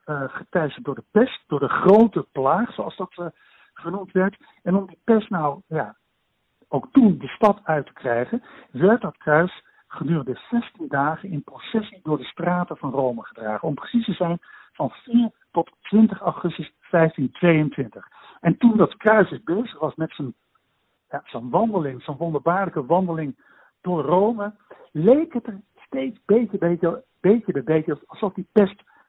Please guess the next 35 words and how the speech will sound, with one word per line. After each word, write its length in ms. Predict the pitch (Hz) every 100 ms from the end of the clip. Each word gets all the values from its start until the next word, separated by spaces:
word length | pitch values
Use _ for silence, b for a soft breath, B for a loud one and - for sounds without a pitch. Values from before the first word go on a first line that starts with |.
| b
werd 240 | - 90 -
teruggedrongen. 800 | - 233 - - 147 127 104 92 _ _ b b b
Hè, 100 | 185
en 140 | 226 165
daarom 280 | 196 220
wilde 260 | 175 175 - _
elk-, 440 | 208 220 - - -
elke 300 | 202 - 143
buurt 280 | 180 226 220
waar 120 | 165
dat 140 | 147
kruis 300 | _ 160 139
doorheen 240 | - 127 185
kwam, 160 | 135
wilde 220 | 143 170 156
dat 160 | 147
kruis 400 | _ 180 175 185 _ b b b b
zo 280 | - 170 147
lang 300 | 180 180 -
mogelijk 480 | 139 156 151 - -
houden. 260 | 113 113
Nou, 140 | 160 - _ _ _
toen 140 | b 220
het 100 | 196
kruis 300 | - 185 -
weer 120 | 131
terug 260 | - 240 240
was 260 | 214 - _ _ _
in 160 | - 208
de 100 | 196
kerk, 400 | 196 165 156 - _ _ _ _ _ _ _
toen 120 | -
was 100 | 208
de 200 | - -
pestepidemie, 880 | 180 - - 165 147 139 135 127 131